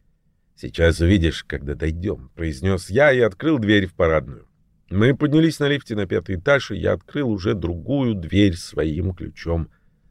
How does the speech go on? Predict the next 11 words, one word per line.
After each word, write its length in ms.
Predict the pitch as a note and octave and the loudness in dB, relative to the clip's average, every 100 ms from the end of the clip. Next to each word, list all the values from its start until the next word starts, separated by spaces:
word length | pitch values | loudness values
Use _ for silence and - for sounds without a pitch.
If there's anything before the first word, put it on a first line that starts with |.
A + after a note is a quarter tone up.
| _ | _
Дверь 420 | D2 F2+ A#2 G#2 | -2 2 4 4
в 160 | D#2 D#2+ | -2 -4
нашу, 920 | D#2 F2 A2+ A#2+ - - F2 C2+ - _ | 0 2 4 4 2 -4 -12 -14 -18 _
новую, 640 | D2 F#2 G#2 A#2 D2+ - | -2 2 2 0 -6 -12
отремонтированную, 1080 | - - E2+ G#2+ A2 - D3 A2+ E2+ - - | -18 -8 -4 -2 -4 0 2 2 0 -6 -10
обставленную 720 | F#2 - - D#3 B2+ A2 F#2+ F2 | -10 -8 2 2 2 -2 -4 -4
импортной 560 | A#2 A#2 G2+ F#2 F#2+ | -4 -2 -6 -8 -8
мебелью 640 | F#2 F2+ C#3+ C3+ A#2 A2+ G#2+ | -4 -2 0 0 0 -2 -4
и 40 | |
бытовой 420 | G#2 - G#2+ A2 | -6 -4 -2 -2
техникой, 760 | F#2+ F#2+ A2+ - F2+ F2+ E2+ | -4 0 0 0 -6 -12 -14